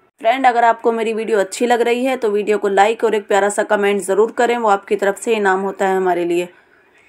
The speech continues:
ये देखिए, दूसरी साइड से भी चिकन हमारा अच्छे से सिक चुका है। अब हम इसे पलट लेंगे और इसे हम एक मिनट के लिए और सेक लेंगे। एक मिनट के बाद सुपर टेस्टी और जूसी हमारा चिकन बनकर रेडी हो चुका है।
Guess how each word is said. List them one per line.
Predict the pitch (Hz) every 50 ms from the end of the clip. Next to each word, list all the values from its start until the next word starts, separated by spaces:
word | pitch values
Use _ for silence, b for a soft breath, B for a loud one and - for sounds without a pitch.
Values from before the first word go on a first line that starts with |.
| b b b b b b b b b
ये | - 196
देखिए, | 190 220 208 254
दूसरी | 202 180 226 226 220 - 262 254
साइड | - 254 233 226
से | - - 247
भी | 226 254
चिकन | - - 196 - 208 214
हमारा | 220 208 202 196 196 196
अच्छे | 196 - - 208
से | 196 - 196
सिक | 196 - 240 233 -
चुका | - 254 226 262 254
है। | 277 320 427 427 B B B B B B -
अब | 208 214 233
हम | 247 247 254
इसे | - - 285 269
पलट | - - 190 196 208 202 -
लेंगे | 226 233 247 240
और | 254 247 240 233
इसे | 226 214 - 247
हम | 247 269 339 466 - _ - _ _ -
एक | 202 214 214 220
मिनट | - 208 196 208 190
के | - - 202
लिए | 220 226
और | 240 220 202 190
सेक | - 196 175 175 -
लेंगे। | 175 170 170 170 170 165 170 _ _ _ _ _ _ _ _ _ _ _ _ _ _ _ _ - -
एक | - 233 240 240 -
मिनट | 254 247 247 247 247 -
के | - 254 240
बाद | 247 247 240 254
सुपर | - - 233 220 - 226 226
टेस्टी | 220 - - 202 208 202 202 - - 233 226
और | 226 - 208 214 196 165
जूसी | 165 202 214 226 - - 247
हमारा | 262 247 214 202 202 202 208
चिकन | 202 - 220 202 208 202 208
बनकर | 190 196 185 185 202 190 175
रेडी | 185 180 165 185 190
हो | 214 226 226
चुका | 220 247 240 - 233 247
है। | 285 285